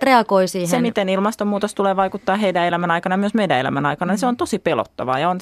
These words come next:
Speaker 1: olisi
Speaker 2: Mm.
Speaker 1: ihmeellistä, jos ihmiset eivät reagoisi siihen. Siihen, että meidän työelämä mullistuu, meillä osa ihmistä tippuu kyydistä. Se
Speaker 2: Ei ole
Speaker 1: pelottaa.
Speaker 2: koulupaikkoja kaikille,
Speaker 1: Ei ole.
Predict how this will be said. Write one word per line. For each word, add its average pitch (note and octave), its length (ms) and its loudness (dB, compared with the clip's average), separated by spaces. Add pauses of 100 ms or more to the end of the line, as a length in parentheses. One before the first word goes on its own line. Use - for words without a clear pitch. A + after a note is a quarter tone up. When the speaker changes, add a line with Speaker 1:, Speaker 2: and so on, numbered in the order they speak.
(100)
Speaker 1:
olisi G3 240 -2
Speaker 2:
Mm. A#3+ 60 -2
Speaker 1:
ihmeellistä, E3 440 -2
jos D3+ 100 -2
ihmiset E3 280 -4
eivät F#3 320 -2
reagoisi - 440 -4
siihen. D#3+ 360 -8 (240)
Siihen, A#3+ 340 -2
että G3+ 380 -2
meidän G3+ 200 -2
työelämä G3 380 0
mullistuu, E3+ 580 -2
meillä D#3+ 360 -2 (560)
osa F#3+ 200 -2
ihmistä E3 200 -4
tippuu E3+ 340 -2
kyydistä. E3+ 540 -2 (240)
Se F#3+ 120 -4
Speaker 2:
Ei G3 80 2
ole - 80 4
Speaker 1:
pelottaa. C4+ 160 4
Speaker 2:
koulupaikkoja G3 560 4
kaikille, F3+ 480 -2
Speaker 1:
Ei C#4+ 100 2
ole. C4 40 2